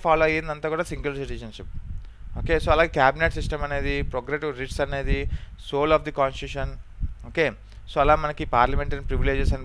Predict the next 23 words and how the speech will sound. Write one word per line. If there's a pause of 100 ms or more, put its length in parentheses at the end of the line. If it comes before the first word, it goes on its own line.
bicameralism (140)
ఇవన్నీ
కూడా
మనకి
బ్రిటిష్
కాన్స్టిట్యూషన్. (360)
Bicameralism
అంటే (100)
టూ (100)
హౌసెస్, (520)
అప్పర్
హౌస్, (320)
లోవర్
హౌస్. (1040)
So (120)
యూఎస్
కాన్స్టిట్యూషన్
నుంచి
fundamental (100)
rights, (160)
independence
of
judiciary,